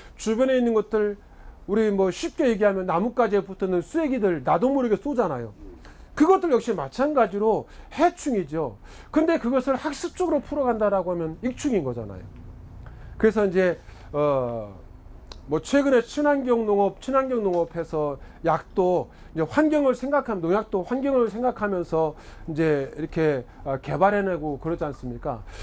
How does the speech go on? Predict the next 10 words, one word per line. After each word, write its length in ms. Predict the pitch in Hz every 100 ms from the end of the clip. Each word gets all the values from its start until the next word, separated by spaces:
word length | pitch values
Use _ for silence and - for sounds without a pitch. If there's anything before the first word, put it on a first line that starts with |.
| - - - -
얘네들을 760 | 202 262 311 311 311 311 294
활용해서 1000 | - 302 320 311 302 277 254 240 240 247 170
농업에 640 | 185 233 330 349 302 226
지금 460 | - 196 196 175 170 -
이제 160 | 151 156
활용되는 520 | 143 233 262 214 196
것들도 280 | 175 170 151
많이 320 | 135 - 214
있잖아요. 400 | 208 - 151 139
뭐 280 | 131 139 127